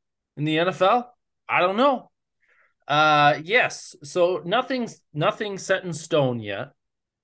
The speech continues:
Nothing's been signed, nothing's been approved where we jumped the gun here.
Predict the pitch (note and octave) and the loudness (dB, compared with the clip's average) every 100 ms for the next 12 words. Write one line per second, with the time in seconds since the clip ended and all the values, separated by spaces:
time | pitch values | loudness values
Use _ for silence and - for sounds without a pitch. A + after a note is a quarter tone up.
0 | _ C#3 C#3 E3 D3 D3+ C#3 - B2 C3+ | _ -8 -6 -4 -2 -2 -2 0 0 0
1 | C3+ B2 C3 B2+ - B2 A#2+ - - D#3 | 0 -2 -4 -6 -4 -4 -6 -12 -4 -2
2 | D3 A2 A2 - - _ _ _ _ _ | 0 -4 -10 -20 -20 _ _ _ _ _
3 | _ - C3 B2 B2+ A#2+ - _ _ _ | _ -6 -4 -2 -4 -4 -10 _ _ _
4 | _ _ - C3+ C#3+ D#3 C#3+ D3+ A#2 G2 | _ _ -2 -2 -2 -2 0 0 -2 -8
5 | F#2 | -16